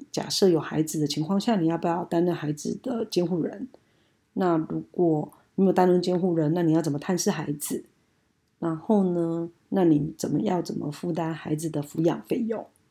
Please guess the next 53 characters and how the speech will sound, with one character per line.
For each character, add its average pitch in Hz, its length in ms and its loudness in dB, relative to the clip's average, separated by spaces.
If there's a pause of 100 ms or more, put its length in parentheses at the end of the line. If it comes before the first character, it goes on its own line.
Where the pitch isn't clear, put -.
(520)
对， - 160 -14 (380)
还 160 200 0
有 185 200 8
就 175 160 -2
是， 165 440 0 (640)
嗯， 151 600 -2 (720)
就 190 140 0
是 185 180 0
假 - 160 -4
设 175 440 0
双 196 180 0
方 214 160 4
有 160 100 4
财 139 240 -4
产， 151 280 -2
因 190 120 2
为 180 80 2
这 175 140 -4
个 165 140 0
是 165 240 0
常 160 200 -4
常 170 80 4
有 156 80 4
时 147 120 -2
候 156 60 0
看 160 180 -2
到 160 120 0
是 156 140 -4
那 170 80 0
个 160 80 0
金 170 220 -2
额 165 40 2
比 - 80 -2
较 - 200 -10
大 160 200 -4
的 233 80 -6
部 175 200 -4
分， 214 240 -6 (460)
那 185 120 2
你 165 100 4
们 143 160 4
双 165 240 -2
方 170 160 0
要 165 120 0
不 165 80 -2
要 160 100 2
把， 226 320 -8 (480)
呃， 156 160 -4
婚 214 180 4
后 226 140 4
的 185 100 0
财 147 240 -6
产、 - 380 -10